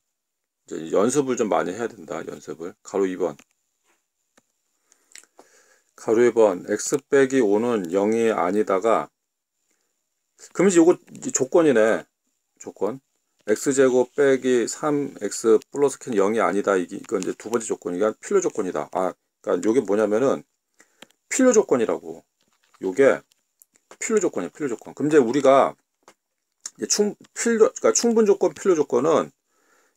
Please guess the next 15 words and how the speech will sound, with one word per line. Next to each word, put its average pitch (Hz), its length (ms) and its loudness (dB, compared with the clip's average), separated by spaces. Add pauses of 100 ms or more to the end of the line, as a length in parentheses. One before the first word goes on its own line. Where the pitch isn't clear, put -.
P이면 220 580 2
Q이다 233 360 2
해서 165 140 0
나오는 110 240 2
거거든. 90 300 0
P이면 139 360 -8
Q이다. 131 400 -6 (380)
이런, - 200 -12 (320)
이렇게 - 340 -16
나오는 98 200 -4
거지. 85 120 -4
이렇게 - 200 -10
P이면 185 440 -2
Q이다의 160 840 0
명제에서 104 800 2